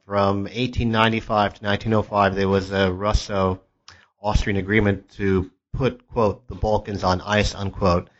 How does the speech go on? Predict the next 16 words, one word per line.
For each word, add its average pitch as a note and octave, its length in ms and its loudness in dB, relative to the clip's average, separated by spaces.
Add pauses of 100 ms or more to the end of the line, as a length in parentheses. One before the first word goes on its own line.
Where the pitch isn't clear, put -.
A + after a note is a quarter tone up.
(300)
And - 100 -20
that B2+ 200 -4
held, A2 640 0 (580)
um, G2+ 460 0
up A#2+ 280 0
for G#2 120 -10
that G2 280 -2
time G#2 280 -2
period. F2+ 540 0 (360)
It's - 160 -12
only A2+ 220 2
after A2+ 440 2
the G2 120 2
debacle G2+ 680 0
of F#2+ 220 0
the, F#2+ 440 2